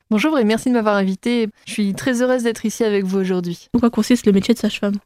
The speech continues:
Speaker 1: Alors j'espère qu'on a un petit peu de temps devant nous parce que le métier de sage-femme c'est assez vaste. Euh, donc moi personnellement je suis diplômée depuis deux mille neuf. C'est une année qui est importante en fait parce que c'est l'année qui a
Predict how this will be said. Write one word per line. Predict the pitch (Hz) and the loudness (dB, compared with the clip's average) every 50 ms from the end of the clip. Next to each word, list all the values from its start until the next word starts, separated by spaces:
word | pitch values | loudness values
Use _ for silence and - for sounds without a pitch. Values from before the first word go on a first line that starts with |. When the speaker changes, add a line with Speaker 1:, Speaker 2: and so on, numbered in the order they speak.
| _ - | _ -8
Speaker 1:
Alors | - 170 170 | -4 -2 -2
j'espère | 180 180 - 226 226 | -2 -2 -2 -2 0
qu'on | 214 | 0
a | 185 | 0
un | 170 | 0
petit | 175 - - | 0 -2 -4
peu | - - | -4 -4
de | 208 | -4
temps | - 214 202 | -2 -2 -2
devant | 190 190 185 180 | 0 0 0 0
nous | 220 277 | 0 0
parce | 285 - 208 196 - | -2 -4 -6 -6 -6
que | - 196 | -6 -6
le | 180 180 190 | -4 -4 -4
métier | 208 196 190 190 - 190 | -2 -2 -2 -4 -4 -6
de | 185 | -4
sage-femme | 180 175 - 214 214 | -4 -4 -2 -2 -2
c'est | 214 - 180 | -2 0 -2
assez | 185 202 - 202 | -2 0 0 0
vaste. | 175 175 220 302 - - - - - - - - - _ _ _ _ - | 0 0 -2 -2 -4 -10 -20 -20 -20 -20 -20 -20 -20 _ _ _ _ -4
Euh, | 190 185 180 180 175 175 175 175 | -2 0 0 0 0 0 0 0
donc | 170 202 208 202 | 0 0 0 2
moi | 214 226 226 247 269 | 2 2 2 2 2
personnellement | 254 262 240 - 240 233 233 233 247 | 0 0 0 0 0 0 2 2 0
je | 254 233 | 0 -2
suis | 220 - 233 | -2 -4 -2
diplômée | 208 214 202 - 214 214 214 226 233 | -2 -2 -2 0 0 0 2 2 0
depuis | 208 208 196 - - 196 | 0 -2 -2 -4 -4 -4
deux | 180 202 | 0 0
mille | 220 220 208 202 | 2 2 2 2
neuf. | 196 196 220 277 - - - _ _ _ _ _ _ _ _ - | 2 2 0 0 -4 -8 -20 _ _ _ _ _ _ _ _ -2
C'est | - 240 214 | 2 4 4
une | 196 | 4
année | 190 190 202 233 240 | 4 4 2 2 0
qui | - - | 0 0
est | 214 | 0
importante | 190 196 208 - 233 214 - - 254 262 254 240 | 2 2 2 0 -2 -2 -2 -2 -2 0 0 0
en | 208 | -2
fait | 202 - 226 226 | -2 -2 -4 -2
parce | - 196 196 - | -2 -4 -4 -4
que | - 202 | -4 -4
c'est | - - 208 | -2 0 0
l'année | 190 190 196 214 233 | 2 2 2 2 0
qui | 240 - - | 0 0 0
a | 202 185 180 - | 0 0 0 0